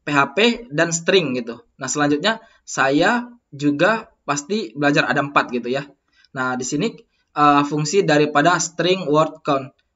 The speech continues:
untuk, eh, menghitung jumlah kata dalam sebuah string.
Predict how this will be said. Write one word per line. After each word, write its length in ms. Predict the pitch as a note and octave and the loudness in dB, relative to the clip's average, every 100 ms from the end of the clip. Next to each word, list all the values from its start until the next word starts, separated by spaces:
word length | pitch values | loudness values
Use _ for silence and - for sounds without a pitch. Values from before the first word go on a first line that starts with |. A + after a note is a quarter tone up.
| - | -6
untuk, 400 | D3 G3 G#3 - D3+ | -2 0 -2 -4 0
eh, 200 | D3 C#3+ | 2 2
menghitung 400 | D3+ D3+ D3 F#3+ | 0 -2 -2 -2
jumlah 320 | D#3 D3 C#3+ | 0 0 0
kata 480 | D3+ D3 D3 F3 D3+ | 2 0 4 2 2
dalam 480 | D3 D3 D#3+ E3 - _ | 2 4 2 0 -10 _
sebuah 320 | - C#3+ C#3+ D3+ | -10 -2 0 0
string. 400 | - C#3 B2 | -2 -8 -8